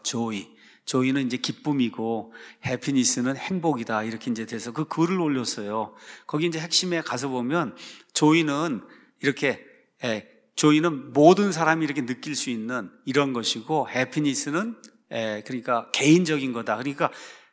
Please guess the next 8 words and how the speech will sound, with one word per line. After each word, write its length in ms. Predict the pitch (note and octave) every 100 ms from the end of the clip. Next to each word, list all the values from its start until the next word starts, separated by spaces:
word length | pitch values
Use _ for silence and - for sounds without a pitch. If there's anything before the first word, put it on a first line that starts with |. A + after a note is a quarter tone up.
| _ A#2+
예, 80 |
생일 380 | A2+ - G#3+ A3
축하한다고 560 | - - F3+ F3+ D#3+ C#3
할 100 | C3
때는 180 | E3 D#3+
해피 420 | - C3+ D#3 F3
벌스데이라고 720 | D3 C3+ - C#3 B2 A#2+ A2
얘기하고, 760 | A2 G2 G2+ F#2+ B2+ C3 E2